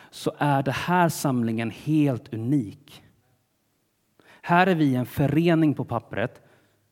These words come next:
helt utan medlemsavgift. Helt utan krav på deltagande. Du får komma precis som du är, lyssna på ett hoppfullt budskap och ta en kaffe med en medmänniska efteråt.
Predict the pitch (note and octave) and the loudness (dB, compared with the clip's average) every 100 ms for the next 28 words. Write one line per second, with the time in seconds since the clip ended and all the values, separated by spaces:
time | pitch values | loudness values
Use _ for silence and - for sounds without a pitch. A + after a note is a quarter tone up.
0 | _ _ _ _ - - F3 D#3 A2+ - | _ _ _ _ -12 -2 2 2 0 -6
1 | - - _ _ - C3+ A2 A#2+ G#2 G2 | -18 -20 _ _ -4 -4 -4 -4 -4 -6
2 | - _ - A2 A2+ G2+ G2+ G2+ G2+ A2 | -12 _ -12 -6 -6 -4 -8 -8 -8 -8
3 | - - - _ _ _ _ _ _ _ | -12 -20 -20 _ _ _ _ _ _ _
4 | _ _ _ _ _ _ - F3 E3+ D3 | _ _ _ _ _ _ 0 4 6 4
5 | C3+ - - C#3+ A#2 - B2 A#2 - D3 | 0 -8 -4 -4 -4 -6 -4 -4 -6 -4
6 | C#3 C3+ B2+ G2+ - - - A2 A#2 G#2 | -2 0 0 -4 -14 -20 -12 -6 -4 -6
7 | - B2 B2+ G2 F#2 - - _ _ _ | -6 -6 -4 -4 -6 -10 -14 _ _ _
8 | _ - - - C#3 D#3+ - D#3 C#3+ - | _ -20 -16 -2 0 0 2 2 4 2
9 | C#3 - F3 E3+ E3+ - C#3 C3 C3 C3+ | -2 -2 2 2 2 -2 -2 0 0 0
10 | C3+ C#3+ D3 - C#3 D3 - D3 - C#3 | 2 2 0 -2 -6 -4 -4 -8 -4 -6
11 | A#2 C#3+ C3 - - B2+ - - - - | -2 -2 -2 -6 -6 -6 -6 -14 -16 -10
12 | - C#3+ B2 - C3+ - C3+ C3 B2+ C3+ | -2 0 0 -4 -10 -4 0 0 2 2
13 | C3 A#2 C3+ C3 - A2+ - G2 G2+ - | 0 0 0 -2 -2 -6 -6 -6 -6 -6